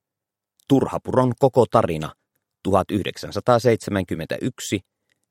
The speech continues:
viiva kaksituhattakaksikymmentäyksi. Kustanta Dosendo kaksituhattakaksikymmentäyksi.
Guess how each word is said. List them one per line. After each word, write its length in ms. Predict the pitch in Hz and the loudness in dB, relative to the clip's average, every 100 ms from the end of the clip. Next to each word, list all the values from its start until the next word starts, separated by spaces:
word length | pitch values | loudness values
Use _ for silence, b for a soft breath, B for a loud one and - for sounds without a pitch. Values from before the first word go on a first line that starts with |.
| - | -2
viiva 240 | 92 85 87 | 2 2 2
kaksituhattakaksikymmentäyksi. 1700 | 98 - 82 - 101 - 127 123 - 110 147 147 - - 76 - - - _ _ _ _ _ _ _ | 0 -2 -8 -6 -4 -2 -2 0 -2 -6 -4 -2 -4 -8 -14 -14 -16 -18 _ _ _ _ _ _ _
Kustanta 560 | - 123 - 76 71 92 95 92 - _ _ - 85 | -2 0 0 -2 -2 0 2 0 -2 _ _ -12 4
Dosendo 640 | 127 120 104 92 87 87 - _ _ _ _ - | 4 6 4 2 0 -2 -4 _ _ _ _ -2
kaksituhattakaksikymmentäyksi. 1800 | 101 - 82 78 95 98 107 - 107 - 110 113 120 - - - - | -2 -2 -10 -4 -4 -2 0 0 -2 -4 -2 0 2 0 0 -8 -14